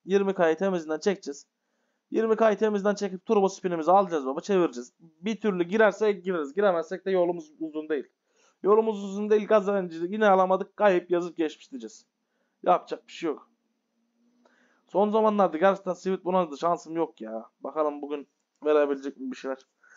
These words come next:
Üç bin T L kasamız kaldı. Hızlı şekilde iki yüz iki yüz basıyoruz.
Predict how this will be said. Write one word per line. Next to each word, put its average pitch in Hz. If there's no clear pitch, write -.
Üç 175
bin 165
T 156
L 151
kasamız 160
kaldı. 135
Hızlı 160
şekilde 139
iki 156
yüz 147
iki 135
yüz 123
basıyoruz. 143